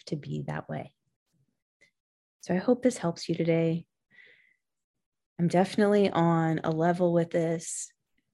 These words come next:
If it doesn't make sense, let me know. Drop in my D Ms on Instagram. Send me a note through the Epiphany Vault. If anything, step one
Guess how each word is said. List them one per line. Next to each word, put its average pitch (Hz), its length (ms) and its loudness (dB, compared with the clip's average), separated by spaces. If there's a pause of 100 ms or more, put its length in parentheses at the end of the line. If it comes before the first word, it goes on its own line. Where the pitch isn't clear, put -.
If 170 140 -4
it 170 100 0
doesn't 185 320 2
make 185 180 2
sense, 156 540 -2 (240)
let 156 300 2
me 254 100 8
know. 196 600 4
Drop 160 260 -2
in 196 80 2
my 196 160 4
D 185 240 2
Ms 180 320 0
on 170 160 -2
Instagram. 170 680 0
Send 185 400 0
me 190 140 4
a 185 40 4
note 180 300 2
through 180 140 0
the 180 160 4
Epiphany 170 420 -4
Vault. 160 500 -2 (2000)
If 196 180 0
anything, 240 680 2 (1600)
step - 480 0
one 185 800 2